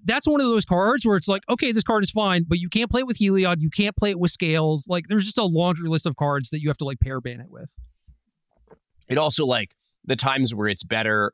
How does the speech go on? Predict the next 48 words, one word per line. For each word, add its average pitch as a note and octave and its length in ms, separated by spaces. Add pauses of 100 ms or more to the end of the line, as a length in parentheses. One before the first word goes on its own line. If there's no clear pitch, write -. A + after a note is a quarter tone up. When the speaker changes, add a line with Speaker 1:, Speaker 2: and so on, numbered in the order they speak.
Speaker 2:
I C3 40
mean, D3+ 180 (280)
if, D3 120 (600)
if D#3+ 180 (140)
they F3 220
unbanned A2+ 480
it, C3 120
I A2 60
don't A#2 160
think A2 160
I A2 60
would G2+ 100
be, G2+ 100
like, F2+ 240
up G2 140
in E2 80
arms D#2 320
about G2+ 280
it, B2+ 120 (200)
but G#2 120
it's - 140
hard C3+ 280
for B2+ 120
me A#2 140
to A2 120
imagine F#2 460
it F2 120
having, F#2 320
like, F2+ 240
the F#2+ 100
effect E2+ 380
on F#2+ 100
the D#2 60
format F#2 340
that F2+ 100
I E2 40
think G2 200
we A#2 80
need, B2 340
which G2+ 180
is G2+ 100
for G2+ 120
people G#2 280
to G2 80
care G#2+ 260
more G2 220
about, F2+ 260
like, F#2 240